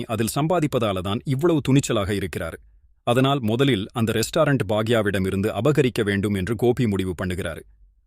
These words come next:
அதுக்கு ஏற்ற மாதிரி கோபி நண்பரின் ரெஸ்டாரண்ட் தான் பாக்யா நடத்தும் ஹோட்டல்.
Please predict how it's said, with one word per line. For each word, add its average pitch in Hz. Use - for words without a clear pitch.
அதுக்கு 127
ஏற்ற 175
மாதிரி 120
கோபி 156
நண்பரின் 110
ரெஸ்டாரண்ட் 101
தான் 92
பாக்யா 101
நடத்தும் 92
ஹோட்டல். 92